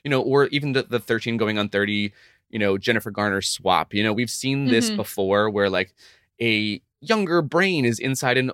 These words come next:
Speaker 1: older person's, you know, body. Like, we, we, it's so played out. But I just kept laughing, and they kept making me
Speaker 2: That's
Speaker 1: laugh.
Speaker 2: good.
Speaker 1: Right. So that's why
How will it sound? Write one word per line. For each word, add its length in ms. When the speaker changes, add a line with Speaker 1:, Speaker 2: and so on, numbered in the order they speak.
Speaker 1:
older 340
person's, 800
you 120
know, 380
body. 540
Like, 240
we, 180
we, 220
it's 240
so 220
played 280
out. 280
But 120
I 80
just 220
kept 220
laughing, 680
and 100
they 80
kept 220
making 400
me 80
Speaker 2:
That's 100
Speaker 1:
laugh. 220
Speaker 2:
good. 280
Speaker 1:
Right. 280
So 160
that's 180
why 100